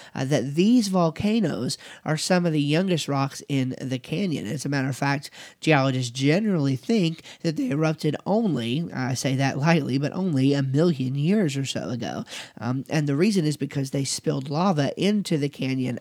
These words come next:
after it had been eroded. Okay, so based on that, they are assuming,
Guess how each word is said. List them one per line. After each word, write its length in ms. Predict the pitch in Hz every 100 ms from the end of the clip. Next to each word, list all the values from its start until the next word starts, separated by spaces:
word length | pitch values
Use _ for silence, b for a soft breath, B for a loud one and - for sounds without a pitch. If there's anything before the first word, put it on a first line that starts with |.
| -
after 400 | 131 156 - 135
it 240 | 127 123
had 180 | 123 123
been 320 | 123 120 117 - _ _
eroded. 440 | 123 120 107 73 - 131
Okay, 300 | 131 123 110 B B
so 180 | - 135
based 340 | 143 165 -
on 140 | 165 160
that, 240 | 143 123
they 280 | 135 135 131
are 240 | 127 131
assuming, 680 | 113 - 165 151 135 123